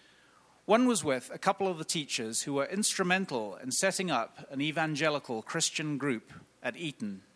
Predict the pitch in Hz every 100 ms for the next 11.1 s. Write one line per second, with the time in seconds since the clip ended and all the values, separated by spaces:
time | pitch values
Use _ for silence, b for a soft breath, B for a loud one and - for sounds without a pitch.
0 | _ _ _ _ _ _ _ _ _ _
1 | _ _ b b b b b b b b
2 | b 175 269 262 214 202 185 185 190 -
3 | 143 117 104 110 143 - 226 - 190 156
4 | 165 160 117 107 123 135 - 185 196 180
5 | 113 113 - - - 170 208 214 208 160
6 | 165 113 101 101 - - 147 151 156 139
7 | 147 147 117 98 98 104 _ _ _ _
8 | _ b b b b 208 220 117 110 -
9 | - - b b b - 160 151 202 190
10 | - 180 170 - 254 151 87 - - -
11 | -